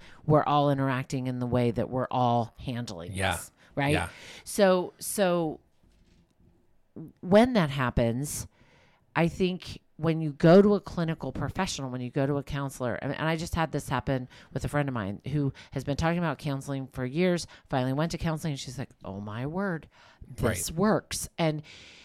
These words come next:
Speaker 1: when you go to someone and you tell them everything. So my, my story is, is w-, we were in business with family. Um, a pivotal, a catalyst moment happened. Um,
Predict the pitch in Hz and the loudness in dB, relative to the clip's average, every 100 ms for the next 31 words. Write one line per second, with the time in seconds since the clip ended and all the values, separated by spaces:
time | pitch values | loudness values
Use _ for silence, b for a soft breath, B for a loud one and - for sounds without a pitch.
0 | B 185 180 185 214 233 226 202 170 160 | B -2 -2 0 2 4 4 0 0 -2
1 | 156 151 147 - 233 202 170 135 131 139 | -2 -4 -2 2 4 4 0 -2 -4 -6
2 | - 156 175 240 254 180 190 247 254 175 | -4 -2 2 2 0 0 0 0 0 0
3 | 147 139 131 131 123 - 147 127 - 147 | 2 2 2 0 -4 -6 -4 -4 -8 -14
4 | 139 - 143 - _ 151 156 175 170 151 | -14 -16 -18 -20 _ 0 2 2 0 0
5 | 135 131 139 165 - 175 143 131 123 123 | 0 0 -2 -4 -4 -4 -2 -2 -2 -4
6 | 139 B B B B B B 139 135 131 | -6 B B B B B B -2 -2 -2
7 | 123 - _ 147 - 147 147 160 165 160 | -6 -16 _ -6 -2 -2 2 2 4 2
8 | - - - - 151 170 170 175 165 175 | -4 -14 -10 -2 0 0 -4 -2 -2 -2
9 | 156 135 131 127 127 147 - B B B | -4 -4 -2 -4 -4 -8 -14 B B B
10 | B B - 139 127 123 | B B -2 0 0 -4